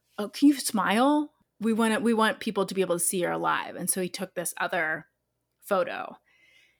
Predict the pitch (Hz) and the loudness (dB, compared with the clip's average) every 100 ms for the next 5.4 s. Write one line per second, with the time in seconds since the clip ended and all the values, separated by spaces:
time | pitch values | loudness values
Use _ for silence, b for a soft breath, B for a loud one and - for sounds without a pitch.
0 | b - 214 190 226 214 208 - - - | b -6 -2 2 4 6 4 2 2 2
1 | - - 220 247 226 180 180 175 - 196 | 2 4 6 8 6 6 4 2 0 -2
2 | 190 208 247 208 170 165 165 - 190 196 | 0 4 4 6 4 2 0 0 2 4
3 | 160 - 220 226 208 190 185 180 180 - | 4 4 4 2 4 8 8 6 2 -8
4 | - 185 - - 262 269 254 - 196 170 | -4 -2 -2 2 4 4 4 -2 -4 -4
5 | 151 160 160 - | -4 -6 -2 -4